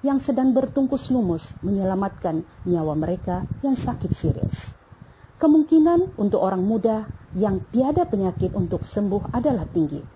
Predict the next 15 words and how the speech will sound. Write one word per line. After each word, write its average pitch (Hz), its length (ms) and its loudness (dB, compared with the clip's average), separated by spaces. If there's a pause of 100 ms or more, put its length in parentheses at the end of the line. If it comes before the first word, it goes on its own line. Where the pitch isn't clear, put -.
(560)
Tetapi, - 840 -2
orang 185 240 2
yang 165 180 0
lebih 156 300 0
tua 180 420 0 (240)
atau 220 240 0
mereka 262 680 0 (320)
yang 175 160 0
mempunyai 165 720 0
penyakit 185 480 -2 (340)
perlu 277 320 2
segera 214 400 0
berjumpa 240 560 0
dengan 196 240 0
doktor 185 480 -4